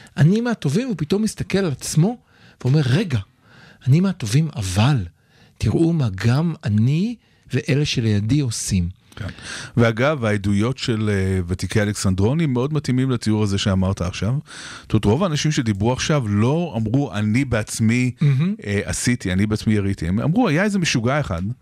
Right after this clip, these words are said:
Speaker 1: כן.
Speaker 2: שהוא פשוט הלך וירה בכל ה-, בכל השבויים."
Speaker 1: סיפור
Speaker 2: היה
Speaker 1: עושה
Speaker 2: אחד
Speaker 1: ספר.
Speaker 2: אחר שהסתובב
Speaker 1: מהמם.
Speaker 2: עם אקדח ופשוט, אה, דפק כדורים בראש לכל מי ש-, זאת אומרת, מדובר בכמה בודדים
Speaker 1: כן.
Speaker 2: קיצוניים,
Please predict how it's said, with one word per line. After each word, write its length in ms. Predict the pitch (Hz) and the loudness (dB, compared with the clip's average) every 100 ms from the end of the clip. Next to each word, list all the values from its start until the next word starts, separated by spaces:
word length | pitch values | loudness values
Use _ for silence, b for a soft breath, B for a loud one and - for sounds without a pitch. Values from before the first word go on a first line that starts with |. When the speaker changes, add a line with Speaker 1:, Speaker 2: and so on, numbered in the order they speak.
| - | -4
Speaker 1:
כן. 280 | 247 294 180 | 0 2 0
Speaker 2:
שהוא 260 | 123 127 156 | 0 0 2
פשוט 280 | 185 196 175 | 0 -2 -2
הלך 260 | 143 160 156 | -2 -2 0
וירה 300 | 127 110 131 | 0 0 0
בכל 360 | 127 - 120 | -2 0 0
ה-, 440 | 120 117 113 110 107 107 | 2 0 0 0 -2 -2
בכל 260 | 139 120 | 0 0
השבויים." 380 | 123 117 113 80 - | 0 0 0 -2 -6
Speaker 1:
סיפור 400 | - - 165 240 | -4 -2 0 2
Speaker 2:
היה 200 | 139 180 | 2 0
Speaker 1:
עושה 100 | 190 | 0
Speaker 2:
אחד 120 | 175 | -2
Speaker 1:
ספר. 100 | 165 | -2
Speaker 2:
אחר 380 | 151 175 208 220 | -2 -2 -2 -2
שהסתובב 440 | - 139 139 180 | 0 0 2 2
Speaker 1:
מהמם. 120 | 220 147 | 0 -4
Speaker 2:
עם 80 | 120 | -6
אקדח 260 | 120 185 139 | -6 -4 -6
ופשוט, 300 | 120 143 135 127 123 | -4 -4 -4 -6 -6
אה, 60 | |
דפק 340 | 104 113 135 131 | -4 -2 -2 -2
כדורים 300 | 120 113 123 | 0 2 2
בראש 320 | 107 113 110 | 0 0 -2
לכל 160 | 107 110 | 0 2
מי 120 | 110 | 2
ש-, 80 | 110 - B B B | 0 -4 B B B
זאת 140 | 117 160 | 0 2
אומרת, 220 | 208 196 | 0 2
מדובר 380 | 135 113 120 170 | 2 0 0 -2
בכמה 500 | 135 127 135 143 123 | 0 0 0 0 0
בודדים 560 | 113 107 98 117 135 | 0 0 0 2 2
Speaker 1:
כן. 200 | 139 143 101 - | 2 0 -2 -4
Speaker 2:
קיצוניים, 440 | 110 117 92 | -4 0 0